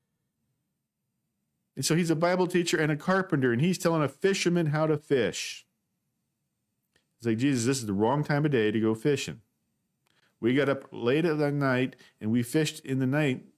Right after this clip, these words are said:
because that's when you fish. And we didn't catch anything. So if we didn't catch anything at the time you're supposed to fish, why would we catch anything in the middle of the day when you're not supposed to fish? That don't make no sense, Jesus.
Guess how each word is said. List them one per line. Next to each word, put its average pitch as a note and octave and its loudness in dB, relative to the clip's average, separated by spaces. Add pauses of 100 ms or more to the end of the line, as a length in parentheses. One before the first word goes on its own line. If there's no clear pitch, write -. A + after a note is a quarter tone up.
because B2+ -2
that's C3 -2
when B2 -2
you C#3 -2
fish. C3+ -2 (580)
And C3+ 0
we G3+ 2
didn't F#3+ 2
catch G3 0
anything. A2 0 (460)
So - -2
if C3+ 0
we G#3 2
didn't F3+ 0
catch F#3+ 0
anything D#3 2
at C#3+ 0
the B2+ -2
time E3 0
you're B2+ 0
supposed G3 0
to D3 -2
fish, D3+ -2
why D#3+ 2
would G#3+ 0
we F3+ 0
catch F3 -2
anything D#3+ -2 (160)
in C3 -6
the C3 2
middle F3+ 2
of E3 2
the D3+ 2
day D#3 2
when D3 0
you're D#3+ 0
not D#3+ -2
supposed A#2+ -2
to A2 -4
fish? - -6 (280)
That D#3+ 0
don't F3+ 2
make E3+ 0
no D#3+ 2
sense, C#3+ 0
Jesus. G2+ -2